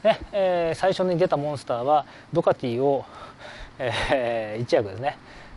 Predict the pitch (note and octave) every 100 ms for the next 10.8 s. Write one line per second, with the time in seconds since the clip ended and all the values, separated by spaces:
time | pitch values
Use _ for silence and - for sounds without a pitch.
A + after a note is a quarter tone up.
0 | - G#2+ G2 F#2+ F#2 - - - - -
1 | - C3+ B2+ A#2 B2+ B2 A#2 - - A#2+
2 | - - B2+ A#2+ B2+ - F#2+ A#2 G#2+ G#2
3 | A2 - C#3 - - - - C#3+ C#3 -
4 | - - - E3 E3 D#3+ D#3+ D#3 D#3 -
5 | F#3 A3 A#3 A3 A#3 A#3 - - - F3
6 | F#3 F#3+ F#3+ F#3 F3+ - - - G3 G#3+
7 | F#3 - D#3 C3 C3+ F#3 C3 - - -
8 | - - - F3+ C3+ C#3+ E3+ G#3+ A#3+ C4
9 | B3 B2+ A2 G2+ - C3 G3 - D#3 E3+
10 | E3+ E3+ E3 F3 D3 A#2 - G2+